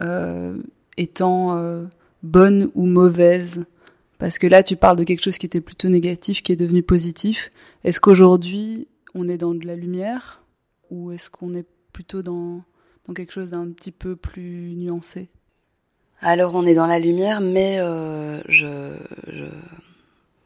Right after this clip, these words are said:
Speaker 2: j'ai appris à m'observer et je sais que je peux, euh,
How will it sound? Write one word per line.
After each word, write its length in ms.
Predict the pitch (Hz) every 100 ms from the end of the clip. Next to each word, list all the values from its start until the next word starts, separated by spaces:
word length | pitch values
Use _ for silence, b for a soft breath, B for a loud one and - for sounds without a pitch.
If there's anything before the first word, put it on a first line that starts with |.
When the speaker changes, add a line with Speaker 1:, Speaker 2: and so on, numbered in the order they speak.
| _ _ _ -
Speaker 2:
j'ai 160 | 156 151
appris 300 | 143 - 170
à 40 |
m'observer 760 | 156 - - 143 131 135 139 -
et 120 | 147
je 140 | 147
sais 320 | 143 - 185 175
que 140 | 160
je 140 | 151
peux, 240 | 143 _ 151
euh, 420 | 147 139 131